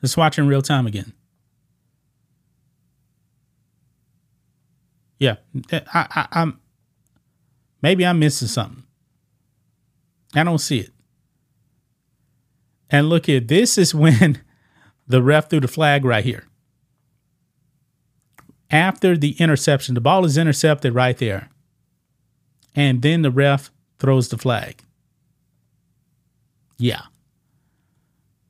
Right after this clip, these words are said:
So there you have it, guys. Sauce Gardner clearly calling out the N F L for being biased because of Taylor Swift.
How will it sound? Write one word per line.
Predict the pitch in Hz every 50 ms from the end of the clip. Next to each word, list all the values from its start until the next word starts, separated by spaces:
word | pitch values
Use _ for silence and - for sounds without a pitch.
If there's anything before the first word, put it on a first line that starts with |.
| _ _ _ _ _ _ _ _ _ _ _ _ _
So | - - 180 170 160 151 - -
there | 139 156 170
you | 175 151
have | 175 156 143 131
it, | 123
guys. | 127 113 98 92 - - - - - _ _ _ _ _ _ _ _ _ _ _ 135
Sauce | - - - 165 156 165 151 -
Gardner | - 160 156 151 143 127
clearly | - - - 185 185 185 185 190 190
calling | 147 - - - - 160 170 170 170 165 156 143
out | 139 147 151 143 -
the | 135 120 120 135
N | 135 135
F | 127 123 123 - 139
L | 131 127 110 101 101 101 107 - _ _ _ _ _ _ _ _ _ _ _ _ _ _ _ _ _ _ _ _ _ _ _ - _ - -
for | 135 127
being | 117 131 131 123 110 104
biased | 104 117 139 165 160 135 120 117 113 113 - - - -
because | 120 - - 139 127 127 127
of | 120 110
Taylor | - - 139 143 139
Swift. | 131 - 147 165 160 - - -